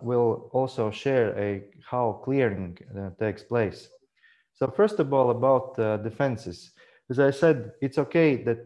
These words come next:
they are conscious. So what we need to do is we need to make, uh, defenses conscious. And the way to do it is, uh, first is the analysis part,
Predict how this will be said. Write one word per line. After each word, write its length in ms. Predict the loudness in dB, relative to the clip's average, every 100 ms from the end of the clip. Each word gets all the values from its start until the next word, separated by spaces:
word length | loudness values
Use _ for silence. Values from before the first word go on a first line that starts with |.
| _
they 240 | -4 0 0
are 120 | 0
conscious. 640 | -2 -4 -4 -8 -10 -12 _ _ _
So 340 | -2 2 2
what 380 | 0 0 -2 0
we 120 | -4
need 280 | -2 -2 -4
to 80 | -6
do 340 | -2 0 -2
is 300 | -4 -10 -14 _ _ _
we 220 | -8 -6
need 460 | -2 -2 -2 -4 -10 _ _ _
to 600 | -2 0 2 2 0 -2 -4
make, 500 | -2 0 -2 -6 -20 _
uh, 440 | -4 -2 0 -2 -4
defenses 680 | -8 -6 -6 -6 -8 -14
conscious. 680 | -8 -6 -6 -10 -16 -20 -20 _ _ _ -8
And 220 | -4 -2
the 100 | -2
way 200 | 0 -2
to 120 | -4
do 200 | 0 2
it 280 | 2 -2 -12 _ _ _ -4
is, 420 | -2 -2 -8 -6
uh, 340 | -4 -2 -4 -8 -18 _ _ _
first 300 | -2 0 0 -6
is 100 | -2
the 120 | -2
analysis 560 | 0 0 -2 -4 -8
part, 420 | -4 0 0 -2